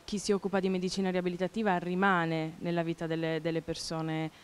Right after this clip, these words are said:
eh, delle persone con disabilità? Quanto dovrebbe rimanere, eh, secondo te, insomma, secondo la,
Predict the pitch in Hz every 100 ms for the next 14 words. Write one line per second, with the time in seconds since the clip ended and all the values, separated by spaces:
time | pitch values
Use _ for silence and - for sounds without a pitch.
0 | - - 170 160 160 165 170 165 165 160
1 | 165 160 160 165 160 160 - 226 262 208
2 | 185 180 220 190 180 170 170 190 180 165
3 | 156 - - - - - 160 156 156 151
4 | - 170 165 160 151 175 208 170 180 170
5 | 165 - 160 165 165 160 160 160 156 -
6 | - 90